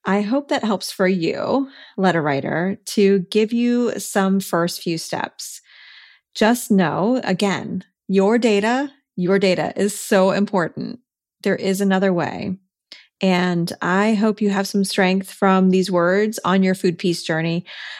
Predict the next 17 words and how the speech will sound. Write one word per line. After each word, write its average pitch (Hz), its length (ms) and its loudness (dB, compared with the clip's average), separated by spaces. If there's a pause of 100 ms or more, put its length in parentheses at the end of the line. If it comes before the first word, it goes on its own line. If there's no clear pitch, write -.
I 214 80 4
see 240 340 2
that 262 220 2
Food 247 180 2
has 233 160 2
written 233 220 0
back. 156 420 -2
I 170 140 -4
cannot 175 840 -2 (100)
wait 175 520 -4 (180)
to 202 120 -2
see 185 580 -2
what 196 160 -2
Food 175 220 0
has 175 280 -4
to 175 100 -6
say. - 500 -6